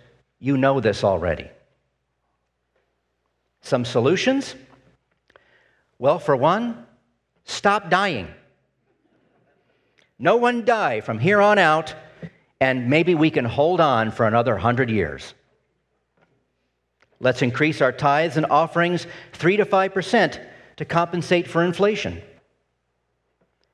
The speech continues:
Make more friends in life and invite them to church. These actions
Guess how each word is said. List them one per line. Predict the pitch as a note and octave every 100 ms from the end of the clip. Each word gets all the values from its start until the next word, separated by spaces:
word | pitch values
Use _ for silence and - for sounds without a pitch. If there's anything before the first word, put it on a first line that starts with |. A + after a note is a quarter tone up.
| _ _ _
Make | C3 G3 G#3
more | G#3+ A3+
friends | - A#3 A3 D#3
in | C3
life | A#2 G#2+ A#2 - -
and | C#3+
invite | C#3 C#3 C#3
them | C#3 C3+
to |
church. | A#2+ B2 F2 - - - _ _ _ _ _ _ _ _ _ _ _ _ _ _ _ _ _
These | G#2 G3+ F3
actions | C3+ A#2 - B2 A#2+